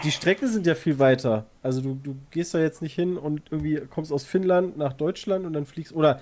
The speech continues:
vielleicht gibt's es auch, vielleicht fliegst du ja auch irgendwie nach München und guckst dann das Spiel in München und danach guckst du das Spiel in Rom, dann Sankt Petersburg.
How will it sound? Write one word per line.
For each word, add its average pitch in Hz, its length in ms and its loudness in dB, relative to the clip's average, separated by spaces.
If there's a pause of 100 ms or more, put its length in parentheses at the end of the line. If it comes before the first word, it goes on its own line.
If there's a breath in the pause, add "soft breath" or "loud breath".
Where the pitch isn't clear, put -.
(140 loud breath)
vielleicht 139 220 2
gibt's 139 160 -4
es 170 80 -6
auch, 226 200 4
vielleicht 131 320 0
fliegst - 240 -6
du 160 60 0
ja 143 60 4
auch 135 100 2
irgendwie 147 220 -2
nach 123 80 2
München 208 420 0
und 175 140 -4
guckst - 240 -6
dann 127 80 2
das 123 160 -4
Spiel 127 160 -4
in 120 80 0
München 214 300 -2
und 156 100 -6
danach 131 280 -4
guckst - 160 -18
du 143 60 -6
das 131 80 -8
Spiel 127 180 -8
in 110 120 -4
Rom, 165 340 0
dann 135 160 0
Sankt 113 220 -8
Petersburg. 165 500 -10